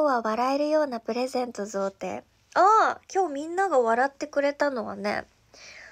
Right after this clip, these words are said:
これ私、<laughs> 真剣にいいなと思って買ったんだけどさ、あの、お酒飲む人のおつまみ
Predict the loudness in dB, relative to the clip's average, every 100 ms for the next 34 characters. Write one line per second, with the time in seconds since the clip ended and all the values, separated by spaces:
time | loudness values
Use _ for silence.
0 | _ -4 -2 -2 -2 0 0 0 -4 -8
1 | -4 -2 -2 -2 0 0 -2 -2 -2 0
2 | 0 0 -2 -6 -6 -8 -10 -8 -4 -4
3 | -4 -12 -12 -12 -10 -10 -12 _ _ _
4 | -16 -14 -14 -16 -20 -20 -20 -20 _ _
5 | _ _ _ _ _ -8 -2 -2 0 0
6 | 0 0 -4 -8 _ -8 -6 -6 -12 -18
7 | _ _ _ _ -14 -10 -8 -8 -6 -6
8 | 0 0 0 -4 -8 -14